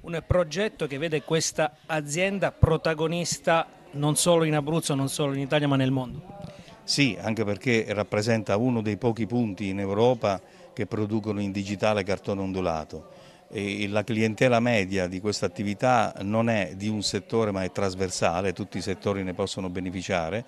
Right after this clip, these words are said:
Speaker 2: ma soprattutto questa rende competitiva non solo l'azienda ico, ma, eh, l'azienda acquirente,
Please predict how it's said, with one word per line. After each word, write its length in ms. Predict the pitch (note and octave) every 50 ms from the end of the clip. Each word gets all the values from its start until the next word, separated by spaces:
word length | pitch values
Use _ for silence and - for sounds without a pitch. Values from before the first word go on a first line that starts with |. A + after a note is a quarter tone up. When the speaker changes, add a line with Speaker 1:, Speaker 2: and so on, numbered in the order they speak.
| - - - - - -
Speaker 2:
ma 80 | - G2+
soprattutto 640 | F#2 A2+ G#2+ A#2 A#2+ A2+ - - C#3+ A#2+ - A#2+ G#2
questa 300 | A2+ A#2+ A2+ - A#2 G#2
rende 320 | A2 A2 A2 A2 G2+ G2
competitiva 840 | - A2+ G#2+ F#2+ - G#2+ G2 G#2+ G2 - C3 A#2+ G#2+ G2 G2 F#2+ F2+ - - - - - - -
non 200 | - A2+ G#2+ G2+
solo 680 | - - E3 E3+ C#3+ A2+ G#2 G2 F#2+ F#2 - - - - -
l'azienda 680 | F#2+ F#2 F#2+ F#2+ F2+ F#2 G#2+ G#2+ G#2+ G2+ G2+ G2 G2
ico, 340 | F#2+ F#2+ F2 D#2+ - - E2+
ma, 220 | F2 F#2 G#2+ - -
eh, 160 | G2 F#2 F2+
l'azienda 640 | F#2+ G2+ G#2+ G#2+ G#2 A2 B2 C3 C3 A#2+ A2+ G#2+ G#2+
acquirente, 720 | G2+ - - G2+ G#2 A2 G2+ E2+ E2 D#2+ - - F2